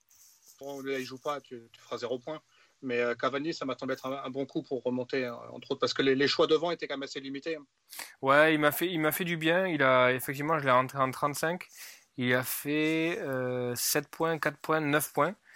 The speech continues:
Speaker 2: Et surtout, c'était un gros, gros différentiel parce que c'est le, c'est le type de joueur que t'as énormément de mal à rentrer, euh, pendant l'année parce que tu sais jamais quand il va jouer, quand il va pas jouer,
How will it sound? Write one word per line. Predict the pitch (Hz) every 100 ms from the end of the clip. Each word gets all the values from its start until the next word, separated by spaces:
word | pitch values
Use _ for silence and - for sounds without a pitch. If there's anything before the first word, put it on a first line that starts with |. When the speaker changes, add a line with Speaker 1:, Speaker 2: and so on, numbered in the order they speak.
| - - - -
Speaker 2:
Et | 135 131 131
surtout, | - 156 - 175
c'était | 135
un | 123
gros, | 123 151
gros | 147
différentiel | 143 135 139 135 156
parce | 143
que | 123
c'est | 117
le, | 123 123
c'est | -
le | 135
type | - 147
de |
joueur | 135 147 147
que | 127
t'as | 127
énormément | 160 147 143 143 143
de | 135
mal | 131
à | 123
rentrer, | 123 127 139 139 - - - _ -
euh, | 117 113 110
pendant | 127 127
l'année | 127 131 147
parce | 143 -
que | 107
tu | -
sais | 120
jamais | 123 127 120
quand | 120
il | 117
va | 117
jouer, | 113 117 127 135 135
quand | -
il | 120
va | 113
pas | 110 117
jouer, | 113 123 127 127 127